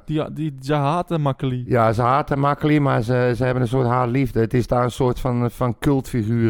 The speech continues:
Speaker 2: eh,
Speaker 1: Ja.
Speaker 2: eh, geworden.
Speaker 1: Oh, ja, nou, net zoals bij ons.
Speaker 2: Ja, nou goed, hebben, ze hebben,
Speaker 1: Ja.
Speaker 2: toen hij geblesseerd was, hebben ze hem zelfs een fruitmandje gestuurd, geloof ik.
Speaker 1: Ja.
Speaker 2: En, eh, ze, d-, dat was, hij heeft toen een wedstrijd tegen Vitesse,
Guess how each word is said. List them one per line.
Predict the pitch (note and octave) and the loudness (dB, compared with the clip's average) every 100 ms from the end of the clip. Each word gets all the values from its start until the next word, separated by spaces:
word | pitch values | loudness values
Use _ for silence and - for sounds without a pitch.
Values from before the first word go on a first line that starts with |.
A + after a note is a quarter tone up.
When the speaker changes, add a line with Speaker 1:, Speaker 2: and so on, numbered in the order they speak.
| G#2 | 2
Speaker 2:
eh, | G2+ G2+ G2 D3 | 2 2 0 0
Speaker 1:
Ja. | D3+ | 0
Speaker 2:
eh, | C3+ | 0
geworden. | A2 G2+ G2 F#2+ | 0 2 2 0
Speaker 1:
Oh, | C#3+ | -2
ja, | C3+ | -4
nou, | C3 B2+ | -2 -2
net | A#2+ A#2 | -2 -6
zoals | B2 A#2+ | -6 0
bij | C#3 | 0
ons. | B2 - - | -2 -12 -8
Speaker 2:
Ja, | - A2+ C3 | 0 2 2
nou | B2+ B2 | 2 0
goed, | B2+ | 0
hebben, | A#2 A2 | 0 0
ze | B2 | 0
hebben, | A#2+ A#2 A#2 A#2+ | 2 2 0 0
Speaker 1:
Ja. | C3+ | -2
Speaker 2:
toen | B2+ | 0
hij | A#2 A#2 | 0 0
geblesseerd | A2 A2+ - B2+ - | -2 -4 0 0 0
was, | A#2+ | 0
hebben | B2 A#2 | 0 0
ze | A#2 | -2
hem | A#2 | 0
zelfs | A#2+ A#2 A2 | 0 0 0
een | |
fruitmandje | - A#2+ B2 B2+ B2+ A#2 A2 | -2 0 0 2 0 0 -4
gestuurd, | - C3 C3 - | -2 0 0 0
geloof | B2+ B2 B2 | 0 2 2
ik. | D3+ - - | -2 -4 -8
Speaker 1:
Ja. | D3+ C#3+ B2 - - - - | -2 -2 -2 -10 -20 -18 -2
Speaker 2:
En, | B2+ A#2 A2 | 0 2 0
eh, | |
ze, | G2+ A#2+ G2+ | 0 -4 -4
d-, | - | -6
dat | B2 A#2+ | -4 -2
was, | A#2+ A#2 | -4 -2
hij | A2+ | -2
heeft | A#2+ - | -2 -2
toen | B2+ | -2
een | A#2+ | 0
wedstrijd | A#2 B2+ - A#2+ A#2 | 0 -2 0 -2 -2
tegen | - A#2+ A2+ A#2+ A#2 A#2 A2 - - - - | -2 0 0 0 0 0 -2 -6 -20 -20 -20
Vitesse, | - | -18